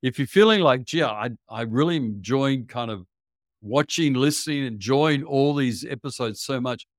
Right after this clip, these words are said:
I really would like to read something about the sort of leadership pipeline material that you're delivering." Well, you're in luck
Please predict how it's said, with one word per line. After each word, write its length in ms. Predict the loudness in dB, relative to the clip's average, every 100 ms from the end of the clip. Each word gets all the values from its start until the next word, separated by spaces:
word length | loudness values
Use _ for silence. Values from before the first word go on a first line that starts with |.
| _ -8
I 60 |
really 200 | 0 0
would 160 | 2 0
like 240 | -2 -4
to 100 | -8
read 480 | -8 0 0 0 -4
something 500 | -8 -8 -10 -12 -12
about 340 | -6 -6 -6 -10
the 80 | -14
sort 320 | -4 -2 -2
of 100 | -6 _ _ _ -4
leadership 600 | 4 4 2 -4 -8 _
pipeline 600 | -6 -6 -6 -6 -4 -6
material 520 | -8 -4 0 0 0
that 220 | -2 -6
you're 100 | -12
delivering." 560 | -10 -6 -4 -2 -2 -4 _ _ _
Well, 320 | 6 8 6 2 _ _ _ _ 0
you're 240 | 4 6
in 80 | 4
luck 240 | 2 0